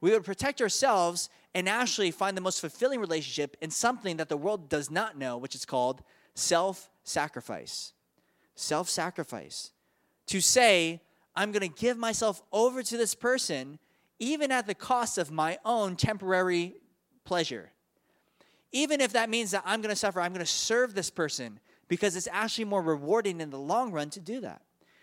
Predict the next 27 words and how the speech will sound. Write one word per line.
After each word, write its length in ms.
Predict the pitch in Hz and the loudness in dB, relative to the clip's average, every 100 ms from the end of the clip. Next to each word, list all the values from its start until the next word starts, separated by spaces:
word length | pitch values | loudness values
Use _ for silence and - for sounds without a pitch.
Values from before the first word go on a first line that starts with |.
| _ | _
This 160 | - 262 | 2 2
is 80 | 247 | 2
a 40 | |
concept 400 | 214 220 196 190 | 0 0 0 -2
that 120 | 170 | -2
the 80 | 151 | -4
world 280 | 151 208 214 | 0 0 0
doesn't 300 | 196 185 175 | -2 -2 -2
know, 360 | 196 233 143 113 _ _ - | 2 2 0 -6 _ _ 0
but 100 | 180 | 2
if 140 | 175 | 0
it 120 | 175 | 0
did 200 | 208 269 | 2 2
know, 320 | 196 156 147 170 | 2 0 0 -2
it 60 | |
would 180 | 156 147 | -2 -4
realize 720 | 151 202 175 143 127 127 - - _ - | -2 0 2 2 0 -4 -10 -14 _ -2
that 120 | 156 | 2
it 100 | 156 | 2
is 140 | 143 - | 0 -2
far 240 | 151 147 | 0 0
better. 400 | 127 120 98 95 _ _ _ _ _ _ _ - - _ | -2 -6 -8 -20 _ _ _ _ _ _ _ -20 -20 _
Proverbs 580 | - 262 202 135 139 - | 2 2 2 -2 -4 -4
chapter 320 | 190 190 247 | -2 -2 -4
four, 400 | - 123 107 131 - _ _ _ _ - | -4 -6 -6 -8 -14 _ _ _ _ 0
verse 240 | 196 202 | 0 0
twenty-three, 760 | - 208 202 - 147 135 135 | -2 -4 -4 -4 -2 -2 -4